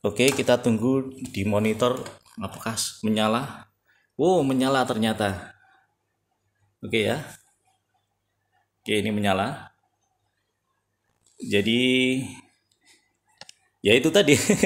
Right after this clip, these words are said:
<laughs> Cukup simpel ya. Jadi, seumpama C C T V kita di area yang jauh, satu kilometer atau dua kilometer lah, seperti itu. Walaupun tulisannya di sini bisa dua puluh lima kilometer. Ya, mudah-mudahan bisa, tapi saya tidak punya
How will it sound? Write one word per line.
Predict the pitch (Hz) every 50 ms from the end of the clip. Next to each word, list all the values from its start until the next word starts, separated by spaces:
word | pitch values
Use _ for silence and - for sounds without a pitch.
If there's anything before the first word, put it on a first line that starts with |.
| 165 - 147 139
<laughs> | - - - - - - - - - -
Cukup | 123 117 - 117 120 117 120 117 - - _ -
simpel | - - 123 117 113 117 143 147 120
ya. | 107 110 123
Jadi, | 110 107 101 95 107 110 113 113 113 113 117 113 117 113 - - _ _ _ _ _ _ _ _ _
seumpama | - - - 110 110 107 104 104 110 120 127 127 131 131 131 131 127 127 123 120
C | - 117
C | 101 113 110
T | 113 113
V | 113 117 110
kita | - 117 - 113 113
di | - 107 98
area | 95 98 107 101 104
yang | 104 104 98
jauh, | - 101 98 110 139 175 - - - - - _ _ _ _ _ _ _ _ _ _ _ - - - _ _ -
satu | - 95 92 - 101 92
kilometer | - 101 101 98 104 104 104 - - 113
atau | 110 101 - 110
dua | - 110 95 92
kilometer | - 107 98 98 101 101 98 98 - 107
lah, | 117 117 107 98 - -
seperti | - - 92 95 95 - 101 95 95 95
itu. | 101 107 107 127 151 147 - - _ _ _ _ _ _ _
Walaupun | - 110 101 101 104 123 120 113
tulisannya | 117 117 110 - 113 110 123 131
di | 110 107
sini | 101 113 113 123 117
bisa | 104 98 - 110 104 104 101
dua | - 101 98 95
puluh | - 107 104 107 104
lima | 104 104 101
kilometer. | - 107 104 101 98 107 110 - - 107 - - 135 135 - - _ _ _ _ _ _ _ _ _ _ _ _ _ _ _ - - _ _ - - -
Ya, | - 95 92
mudah-mudahan | 101 104 101 - 104 98 95 98 120 120 110
bisa, | 120 117 - 107 107
tapi | 110 113 101 117
saya | - 131 123 113
tidak | - - 113 87 98 98
punya | - 110 104 110 123